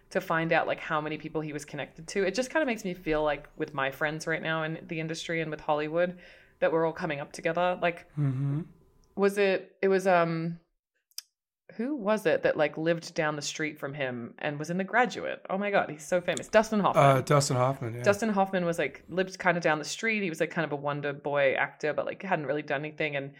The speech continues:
Speaker 1: Mel Brooks became friends with him, and his wife Anne Bancroft became friends with him. And then, like, he was supposed to be in one of Mel's,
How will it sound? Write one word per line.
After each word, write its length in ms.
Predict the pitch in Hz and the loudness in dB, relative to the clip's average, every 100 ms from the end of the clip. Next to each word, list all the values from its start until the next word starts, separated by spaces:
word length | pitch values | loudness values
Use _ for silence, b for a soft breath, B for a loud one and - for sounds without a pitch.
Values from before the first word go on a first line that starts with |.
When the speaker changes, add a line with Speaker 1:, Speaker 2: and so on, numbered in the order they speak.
| b b b | b b b
Speaker 1:
Mel 220 | 160 160 | -2 0
Brooks 300 | 156 151 - | 0 -4 -6
became 260 | - 165 147 | -8 -6 -4
friends 200 | 226 233 | -2 -2
with 100 | - | 0
him, 160 | 220 180 | 0 0
and 60 | |
his 120 | 143 | 0
wife 160 | 143 135 | 0 0
Anne 260 | - 135 139 | -2 -6 0
Bancroft 460 | 180 214 214 196 | 0 2 -2 -2
became 220 | 190 185 180 | -4 -4 -2
friends 240 | 180 175 | -2 -2
with 80 | - | -4
him. 340 | 175 165 165 165 B B - | -2 -2 -4 -8 B B -2
And 120 | 180 | 2
then, 140 | 165 | 2
like, 300 | 160 151 151 _ _ _ | 2 -2 -4 _ _ _
he 120 | - 202 | -4 -4
was 100 | 214 | -2
supposed 280 | 196 170 | 0 0
to 40 | 160 | -2
be 80 | 156 | -4
in 120 | 151 | -2
one 100 | 147 | -4
of 140 | 147 | -4
Mel's, 480 | 147 143 143 151 - | -2 -2 -2 -8 -18